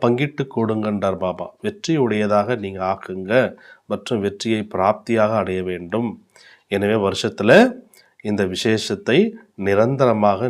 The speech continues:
நீங்கள் ஆக்க வேண்டும்ன்றார் பாபா. புது வருஷத்துல இதை நிரந்தரமாக ஆக்க வேண்டும். எந்த காரியத்தையும் செய்யுங்க, ஏதாவது கஜானாவை பயன்படுத்தி கொண்டே செல்லுங்கள் மற்றும் வெற்றியினுடைய அனுபவத்தை செய்து கொண்டே செல்லுங்கள்.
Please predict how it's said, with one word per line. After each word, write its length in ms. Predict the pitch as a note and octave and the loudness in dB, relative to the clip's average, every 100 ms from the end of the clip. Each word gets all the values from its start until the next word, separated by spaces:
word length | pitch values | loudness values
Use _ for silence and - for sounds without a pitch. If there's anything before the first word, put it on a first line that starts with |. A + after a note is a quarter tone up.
| G2 | -4
நீங்கள் 320 | F#2+ F#2+ G#2 F#2 | -6 -6 -4 -4
ஆக்க 260 | F#2 - F2+ | -4 -8 -8
வேண்டும்ன்றார் 500 | F#2 F2 F2 E2+ E2 - | -8 -12 -14 -14 -16 -16
பாபா. 220 | E2+ - - _ _ _ _ _ _ _ - | -18 -20 -20 _ _ _ _ _ _ _ -12
புது 120 | G2 | -4
வருஷத்துல 460 | G2+ F#2 - - G2 | -4 -4 -10 -8 -2
இதை 140 | G2 G#3 B3 - _ _ - | 4 4 2 -12 _ _ -8
நிரந்தரமாக 580 | F#2 G2 G2 G2 F#2+ F#2+ F#2 | -4 -2 -2 -2 -2 0 -2
ஆக்க 180 | F2+ F#2 F2+ | -4 -10 -8
வேண்டும். 280 | F#2 A2+ G3+ - - - | -2 0 0 -2 -8 0
எந்த 160 | G#2+ A2 C3+ A2+ | 2 2 2 6
காரியத்தையும் 580 | A2 A2+ A2+ C3 C3+ | 6 6 2 -2 -2
செய்யுங்க, 400 | - B2+ E3 D#3+ A#2 F2 - _ _ _ | 2 4 4 6 4 4 -6 _ _ _
ஏதாவது 320 | G#2 G2+ A2 C3 G#2 | 0 6 6 6 2
கஜானாவை 520 | G2+ A#2 B2 A#2+ B2+ C3 | 4 6 8 6 4 2
பயன்படுத்தி 600 | F#2+ G#2+ A#2+ A#2 A2+ - A2 | 0 0 -2 -4 -4 -6 -6
கொண்டே 320 | G#2+ G2+ G2+ A2 A#2+ | -6 -2 -2 -2 -4
செல்லுங்கள் 600 | G2+ F#2+ F#2+ F#2 F#2+ F#2+ F#2 F2+ - _ _ G2+ | -8 -6 -6 -6 -6 -4 -6 -8 -20 _ _ -6
மற்றும் 400 | G2 - A#2+ G3 C4 - _ _ _ | -6 -6 0 0 0 -8 _ _ _
வெற்றியினுடைய 580 | G#2 G#2 - B2 A2+ G#2+ G2 | -4 -2 4 4 4 4 2
அனுபவத்தை 520 | G2 A2 A2 G#2 A2+ D3+ | 2 0 -2 -2 -4 -6
செய்து 220 | G2+ G2 G2 | -4 -6 -6
கொண்டே 260 | G2 F#2+ G#2 A2 | -6 -4 -6 -6
செல்லுங்கள். 560 | F#2 F2+ F#2 F#2 F#2+ | -10 -8 -8 -6 -6